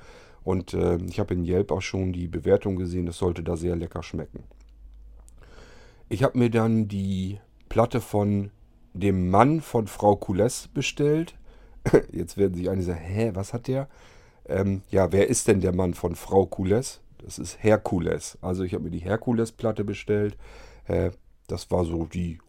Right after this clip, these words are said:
ordentlichste, die üppigste Platte. Da war alles Mögliche mit drauf. Und von daher hab ich gesagt, die nehm ich. Und dann schön Tzatziki vorweg. Und Anja hatte Tomatensuppe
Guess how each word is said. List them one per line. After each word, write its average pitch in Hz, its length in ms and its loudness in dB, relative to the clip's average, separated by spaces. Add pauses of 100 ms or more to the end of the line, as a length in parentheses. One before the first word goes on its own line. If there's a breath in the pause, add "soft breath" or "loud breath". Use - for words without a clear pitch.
(120)
ordentlichste, 101 480 8
die 85 160 -6 (140)
üppigste 104 440 2
Platte. 117 320 2
Da 98 140 -2
war 95 100 0
alles 101 240 -2
Mögliche 95 360 -2
mit 80 220 -10
drauf. - 300 0 (560 loud breath)
Und 107 300 2 (280)
von 92 220 -8
daher 90 160 -2
hab 87 80 -4
ich - 80 -16
gesagt, 85 320 -6
die - 80 -6
nehm 85 200 -6
ich. - 260 -4
Und 95 120 -8
dann 85 180 -8
schön 87 260 -2
Tzatziki 87 420 -8
vorweg. 98 420 -6
Und 78 240 -14
Anja 90 220 -6
hatte 82 180 -12
Tomatensuppe 85 840 -6